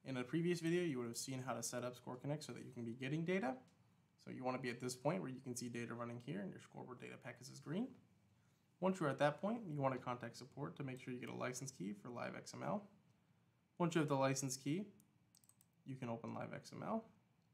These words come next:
And it'll open up and look like this. As you can see, the, the clock is different because this is pulling data from a virtual bot on our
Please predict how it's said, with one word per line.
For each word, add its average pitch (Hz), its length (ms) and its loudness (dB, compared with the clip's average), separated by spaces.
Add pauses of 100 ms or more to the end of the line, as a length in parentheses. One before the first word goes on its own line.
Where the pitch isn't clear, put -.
(680)
And 123 100 -4
it'll 120 100 -2
open 123 160 -4
up 135 140 0
and 113 80 -4
look 120 160 -8
like - 140 -8 (100)
this. 190 300 -2 (1000)
As 143 160 4
you 139 60 -2
can 127 140 0
see, 127 260 0
the, 143 160 -2 (140)
the 151 60 -4
clock 160 300 4
is 156 100 -2
different 170 380 -2
because 139 300 -2
this 131 180 -2
is 127 160 -8 (140)
pulling 131 280 0
data 127 260 0
from 120 200 -6
a 120 60 -6
virtual 127 320 -4
bot 147 240 6
on 113 140 0
our 107 100 -8